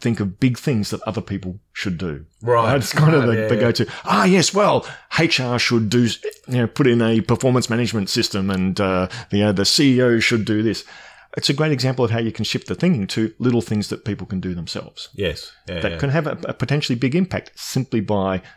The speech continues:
Speaker 1: shifting the way you think about the problem.
Speaker 2: Definitely.
Speaker 1: So instead of a military response, you have a food vendor response.
Speaker 2: Indeed, indeed. I think too, you know, just, um, you know, thinking about the story and,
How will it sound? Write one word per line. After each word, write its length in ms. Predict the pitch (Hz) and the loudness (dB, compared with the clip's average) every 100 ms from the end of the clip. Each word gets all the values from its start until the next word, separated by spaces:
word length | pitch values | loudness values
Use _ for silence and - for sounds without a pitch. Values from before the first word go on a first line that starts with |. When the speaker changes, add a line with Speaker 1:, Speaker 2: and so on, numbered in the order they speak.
| _ | _
Speaker 1:
shifting 520 | - - 113 - 95 | -4 -2 -2 -2 -2
the 80 | 92 | -2
way 180 | 90 85 | -2 -4
you 100 | 85 | -6
think 240 | 92 - | -8 -10
about 220 | 82 80 | -12 -12
the 60 | - | -14
problem. 380 | - 82 73 80 _ - | -12 -12 -14 -18 _ -8
Speaker 2:
Definitely. 180 | 101 | -6
Speaker 1:
So 140 | 87 98 | -2 -2
instead 240 | 76 131 | 0 2
of 80 | 104 | 2
a 60 | 107 | 4
military 480 | 147 139 - 123 | 4 4 4 2
response, 640 | 120 120 - 240 - - - _ _ _ _ _ _ - | 4 2 2 2 0 -4 -8 _ _ _ _ _ _ -6
you 160 | 110 | -4
have 340 | 104 110 101 - - | 2 2 0 -6 -6
a 120 | 107 | -6
food 280 | - 123 110 | -2 -2 0
vendor 260 | 107 95 | -2 -2
response. 600 | 85 80 - 78 - - - _ _ _ _ - - - - _ | -2 -6 -8 -10 -10 -12 -14 _ _ _ _ -20 -20 -20 -20 _
Speaker 2:
Indeed, 460 | 95 78 95 92 87 | -14 -8 -4 -2 -2
indeed. 500 | 92 95 95 92 80 - - - - | -4 -6 -4 -6 -8 -14 -20 -20 -10
I 100 | 262 | -6
think 180 | 277 196 | -4 0
too, 140 | 156 | 2
you 120 | 139 | 4
know, 120 | 127 120 | 2 0
just, 360 | 135 - - | 0 0 0
um, 380 | 104 90 92 87 - | -2 -2 -4 -8 -8
you 80 | |
know, 80 | 107 | -8
thinking 280 | 95 127 90 | -4 -4 -2
about 260 | 87 87 82 | -2 -2 -2
the 100 | 85 | -6
story 680 | - 104 95 92 92 92 - | -4 -4 -2 -2 -2 -4 -6
and, 540 | - 92 90 85 82 | -10 -8 -6 -6 -8